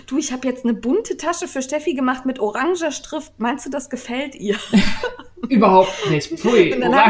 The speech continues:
Speaker 1: ich
Speaker 2: orange.
Speaker 1: kurz, kurz überlegt, ob ich sagen soll, „Nee, mach lieber rosa.“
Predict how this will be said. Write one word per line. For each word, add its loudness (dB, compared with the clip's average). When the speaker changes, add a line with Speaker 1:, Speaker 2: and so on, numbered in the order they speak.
Speaker 1:
ich 2
Speaker 2:
orange. -
Speaker 1:
kurz, -2
kurz -2
überlegt, -2
ob -2
ich -6
sagen 0
soll, 2
„Nee, 4
mach 0
lieber -2
rosa.“ -2